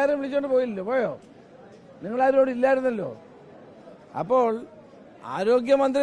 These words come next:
പ്രതിഷേധത്തെ ഭയക്കുന്നു. തലയോലപ്പറമ്പിലെ അവരുടെ വീട്, വീട്ടിലൂടെ പോകുന്നുണ്ട്. വളരെ ദാരുണമായ സംഭവമാണ് ഇവിടെ ഉണ്ടായത്. വാസ്തവത്തിൽ ഇപ്പം മന്ത്രിമാരുടെയൊക്കെ ന്യായീകരണം വളരെ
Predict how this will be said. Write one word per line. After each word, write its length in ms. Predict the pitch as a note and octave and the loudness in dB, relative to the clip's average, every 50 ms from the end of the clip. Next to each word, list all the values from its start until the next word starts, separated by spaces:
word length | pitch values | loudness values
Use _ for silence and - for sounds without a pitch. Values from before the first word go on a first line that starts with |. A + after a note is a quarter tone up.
| A#3+ B3 | 0 -2
പ്രതിഷേധത്തെ 600 | A#3 A#3+ C4+ A#3 - C#4 C#4 C4+ C4+ B3 - C#4 C4+ A3+ | -4 -4 -4 0 2 4 4 4 4 2 2 2 2 2
ഭയക്കുന്നു. 460 | A3 A#3+ B3+ A3+ A#3+ B3+ A#3+ A3+ G3 D3 - - - - | 2 2 2 2 0 -2 -2 -2 -4 -8 -8 -8 -8 -6
തലയോലപ്പറമ്പിലെ 840 | G3+ F#3+ G3 G#3+ A3 A#3 A#3 - - A3+ A3 A3 G3+ G#3+ G#3+ A3 A3+ A3+ G#3+ | -4 -4 -2 -2 -2 -2 -4 -4 -6 -6 -6 -6 -6 -4 -4 -4 -2 -2 -4
അവരുടെ 240 | G3 G3+ G#3 G3+ G3 F#3 | -4 -4 -6 -8 -6 -6
വീട്, 200 | G3 G#3 G#3+ A3 A3 G#3 F3+ F#3+ | -6 -4 -4 -4 -4 -4 -4 -6
വീട്ടിലൂടെ 440 | G3+ G3 G#3+ G#3+ G#3+ G3+ F#3+ G3 G3+ G3+ | -8 -8 -8 -6 -6 -4 -4 -6 -6 -6
പോകുന്നുണ്ട്. 460 | F#3 F#3 F#3 G3 F#3+ F3 D#3 C3+ C#3 D#3+ - - - - - - - - - - - - - - - - - - - - - - - - - - - - - - - | -8 -8 -8 -6 -8 -8 -10 -10 -12 -12 -14 -16 -18 -20 -20 -20 -20 -20 -20 -20 -20 -20 -20 -20 -20 -20 -20 -20 -20 -20 -20 -20 -20 -20 -20 -20 -20 -20 -20 -16 -12
വളരെ 180 | D3+ F3 F#3+ G3 G3 | -10 -8 -6 -6 -4
ദാരുണമായ 480 | F#3+ G3 G#3 G#3+ A#3 A#3 A3 A3 A3 A3+ A3+ G#3+ - | -4 -4 -4 -4 -6 -6 -4 -4 -2 -2 -2 -2 -4
സംഭവമാണ് 640 | G#3 G3 G3 G3+ A3 A3 A3 G#3+ G3 G3 G3 G3+ A3 - - - - - - - - - - - - - - - - - - - - - - - - - - - | -6 -4 -4 -2 -2 -2 0 -2 -2 -2 -2 -4 -6 -6 -10 -18 -20 -20 -20 -20 -20 -20 -20 -20 -20 -20 -18 -18 -18 -18 -20 -20 -20 -20 -20 -20 -20 -14 -12 -8
ഇവിടെ 180 | F3+ F#3+ F#3+ G3 F#3 | -6 -4 -2 -2 -2
ഉണ്ടായത്. 400 | F3+ F3+ F#3+ G3+ G3 F#3 D#3+ B2 - - - - - - - - - - - - - - - - - - - - - - - | -2 0 0 2 2 0 -2 -4 -10 -14 -18 -20 -20 -20 -20 -20 -20 -20 -20 -20 -20 -20 -20 -20 -20 -20 -20 -20 -20 -10 -4
വാസ്തവത്തിൽ 440 | D#3 F3+ F3 - A3 A3 G#3 A3 G#3+ G#3 | -4 -2 -2 0 0 0 0 0 0 0
ഇപ്പം 160 | E3+ A3 A3 G#3 G3+ | 0 -2 -2 0 -2
മന്ത്രിമാരുടെയൊക്കെ 720 | G3 G3 A3 A#3 A#3 A#3+ A#3 A#3+ A#3+ A#3+ A#3+ - A3 A3+ G#3+ G#3 | -2 0 0 0 2 2 0 0 2 0 0 0 -2 -2 -2 0
ന്യായീകരണം 560 | G3+ G3+ G#3+ A3+ A3+ A3+ A#3+ A3+ G#3+ G#3 E3 A#2 - - - - - - - - - - - - - - - - - - - - - - - C#3 | 0 2 2 2 2 2 2 2 2 0 -2 -4 -8 -12 -20 -20 -20 -20 -20 -20 -20 -20 -20 -20 -20 -20 -20 -20 -20 -20 -20 -20 -20 -16 -8 -4
വളരെ 300 | D3 E3+ F3+ G3+ A3+ A#3+ | -2 -2 0 0 0 0